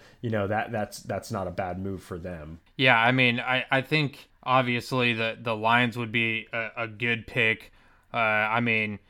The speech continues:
Speaker 2: the Broncos realistically, if they wanted, they wanted Fields, they need to get, they need to give, get above Carolina, and Carolina is by far w-, would swoop someone like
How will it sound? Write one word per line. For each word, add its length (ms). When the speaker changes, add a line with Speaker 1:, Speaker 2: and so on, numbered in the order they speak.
Speaker 2:
the 240
Broncos 500
realistically, 720
if 100
they 140
wanted, 480
they 180
wanted 360
Fields, 560
they 220
need 260
to 80
get, 460
they 140
need 160
to 80
give, 380
get 160
above 300
Carolina, 680
and 480
Carolina 580
is 160
by 300
far 300
w-, 320
would 260
swoop 560
someone 540
like 360